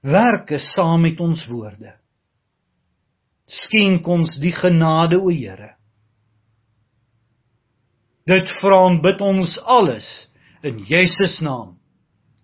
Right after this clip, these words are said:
Amen. Ons bid dan ook en ons glo ook dat die Here dan sy genade van die Here Jesus Christus en die liefde van God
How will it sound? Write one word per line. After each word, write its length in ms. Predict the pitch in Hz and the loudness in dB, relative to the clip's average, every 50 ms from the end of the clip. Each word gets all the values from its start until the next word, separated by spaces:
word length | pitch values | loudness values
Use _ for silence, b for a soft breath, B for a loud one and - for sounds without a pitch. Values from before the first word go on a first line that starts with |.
| _ _ _ - | _ _ _ 0
Amen. 500 | 220 190 165 156 139 123 110 98 85 - - _ _ _ _ _ _ _ _ _ _ _ _ _ _ _ _ _ _ _ _ _ _ _ _ _ _ _ _ _ _ _ _ _ _ _ _ _ _ _ _ _ _ _ _ _ _ _ _ _ _ _ _ _ _ _ _ _ _ _ _ _ _ _ _ _ _ _ _ _ _ _ | 2 2 2 2 0 -4 -8 -12 -16 -20 -20 _ _ _ _ _ _ _ _ _ _ _ _ _ _ _ _ _ _ _ _ _ _ _ _ _ _ _ _ _ _ _ _ _ _ _ _ _ _ _ _ _ _ _ _ _ _ _ _ _ _ _ _ _ _ _ _ _ _ _ _ _ _ _ _ _ _ _ _ _ _ _
Ons 180 | 165 160 - - - - - B B B B B B B B B B B B _ _ _ _ _ _ _ _ _ _ _ _ _ _ _ _ _ _ _ _ _ _ _ - | -6 -6 -6 -6 -10 -16 -18 B B B B B B B B B B B B _ _ _ _ _ _ _ _ _ _ _ _ _ _ _ _ _ _ _ _ _ _ _ 2
bid 200 | 147 208 240 247 | 2 4 6 6
dan 200 | 233 214 208 202 180 | 4 4 2 2 2
ook 300 | 165 156 151 156 - 170 | 2 2 0 -2 -4 -2
en 180 | 170 165 165 | 0 0 0
ons 160 | 170 165 - 117 170 | 0 -2 -4 -6 -4
glo 240 | 208 240 233 208 180 147 139 | -2 0 2 2 2 2 0
ook 160 | 135 135 - _ _ | -2 -4 -8 _ _
dat 140 | 151 143 131 | -10 -8 -6
die 140 | 139 143 160 | -4 -2 0
Here 300 | 180 185 180 185 185 165 | 2 2 4 2 2 2
dan 300 | 156 151 151 151 143 135 139 - | 0 -2 -2 -4 -6 -8 -10 -12
sy 120 | - 139 - | -12 -12 -10
genade 760 | - 156 151 156 165 170 175 185 180 170 151 147 127 104 - _ _ _ _ _ _ _ _ _ _ _ - | -8 -6 -2 0 0 2 2 2 2 0 0 -4 -6 -8 -14 _ _ _ _ _ _ _ _ _ _ _ -12
van 120 | - 139 131 | -10 -8 -6
die 120 | 131 143 | -2 -2
Here 160 | 165 180 185 | 0 2 2
Jesus 340 | 185 185 185 - - 190 165 - - | 2 0 0 -2 -4 -8 -8 -6 -4
Christus 500 | 185 185 165 160 - - - 120 - - - - _ _ _ _ _ _ _ _ _ _ _ _ _ _ | -2 -2 -2 -2 -6 -12 -18 -20 -20 -20 -20 -20 _ _ _ _ _ _ _ _ _ _ _ _ _ _
en 140 | 135 123 120 | -16 -14 -8
die 100 | 123 151 | -2 0
liefde 440 | 180 220 196 165 - - 214 196 - | 2 2 2 0 -2 -2 -2 0 0
van 160 | 196 196 175 | 0 0 0
God 300 | 160 - 147 131 - - | -2 -4 -6 -6 -6 -10